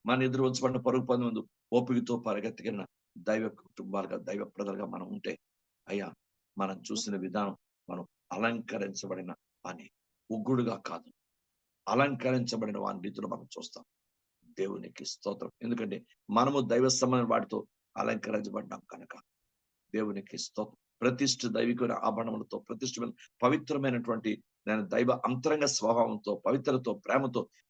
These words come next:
పరిశుద్ధ ఆత్మతో, అగ్నితో మనం దైవికమైన వాటితో అభిషేకించబడి ఉన్నాం కనుక, సిద్ధపాటు కలిగిన దేవుని వాక్యానుసారమైన సిద్ధపాటుతో మనం సిద్ధపడి ఉన్నాం కనుక,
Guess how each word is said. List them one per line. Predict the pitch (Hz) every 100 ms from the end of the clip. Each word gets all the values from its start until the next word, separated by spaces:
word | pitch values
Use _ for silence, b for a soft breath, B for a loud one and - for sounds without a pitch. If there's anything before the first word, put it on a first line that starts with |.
| -
పరిశుద్ధ | 139 139 151 -
ఆత్మతో, | 107 135 - 143 123
అగ్నితో | 110 143 165 170 131 - _ 110
మనం | 110 92
దైవికమైన | 107 113 120 117 110
వాటితో | 107 101 104
అభిషేకించబడి | 101 - 107 - 117 113 104 95 98
ఉన్నాం | 95 92 95 -
కనుక, | - - - - _ _ _ _ -
సిద్ధపాటు | - 131 123 147 131 131
కలిగిన | 131 131 120 - b -
దేవుని | 98 123 139 143
వాక్యానుసారమైన | 113 127 123 160 165 151 131
సిద్ధపాటుతో | 120 117 110 120 120 113 - _ -
మనం | 113 110 101 _ -
సిద్ధపడి | - 110 104 120 101
ఉన్నాం | 101 - -
కనుక, | - -